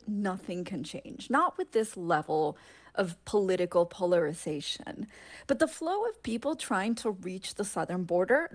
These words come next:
that continues. People coming from Latin America, Asia, Africa, and the Middle East. That's not stopping just because Congress did.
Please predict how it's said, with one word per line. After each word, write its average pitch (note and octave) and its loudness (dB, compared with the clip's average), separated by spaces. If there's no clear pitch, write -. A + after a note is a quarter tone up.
that D4+ 0
continues. F#4+ 0
People C4 2
coming C#4+ 2
from C#4 0
Latin C4+ 0
America, A3+ 2
Asia, G#3+ -2
Africa, G3 0
and - -10
the - -6
Middle G3+ 2
East. A3+ -4
That's F4 2
not D#4+ 0
stopping B3 0
just F#3+ -10
because G3+ -8
Congress - -2
did. - -12